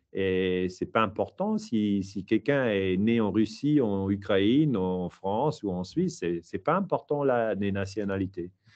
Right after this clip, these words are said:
C'est même pas important si quelqu'un a, a cette, euh, euh, une, une, une, une, une religion comme ça ou comme ça. C'est pas important. Il faut la tolérance, hein, il faut la tolérance. Il faut pas se tuer. C'est ça mes principes et je les répète.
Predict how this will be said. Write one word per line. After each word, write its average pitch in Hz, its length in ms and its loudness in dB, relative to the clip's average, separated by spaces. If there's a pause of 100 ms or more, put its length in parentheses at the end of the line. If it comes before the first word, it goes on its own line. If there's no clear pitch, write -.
(280)
C'est - 140 -6
même 120 180 2
pas 135 140 4
important 131 560 0
si 101 320 -2
quelqu'un 110 320 0
a, 90 420 0
a 90 120 -6
cette, 120 400 -2
euh, 101 260 4 (400)
euh, 98 160 2
une, 98 380 0
une, 101 340 0
une, 104 240 -8
une, 95 360 -2 (600)
une 95 240 0
religion 101 460 4
comme 104 260 2
ça 92 420 4
ou 117 60 6
comme 95 220 -4
ça. 104 240 -4
C'est - 180 -12
pas 98 80 -4
important. 123 480 -8
Il - 60 -20
faut 113 80 2
la 90 100 4
tolérance, 92 640 -4
hein, 95 80 -14
il 95 60 -18
faut 82 140 -16
la 76 80 -12
tolérance. 98 520 -10
Il 87 80 -2
faut 90 160 -8
pas 117 140 2
se - 100 -12
tuer. 104 240 2
C'est - 140 -12
ça 160 180 4
mes 165 140 6
principes - 580 0
et 95 100 6
je 90 120 0
les 101 80 8
répète. 101 560 4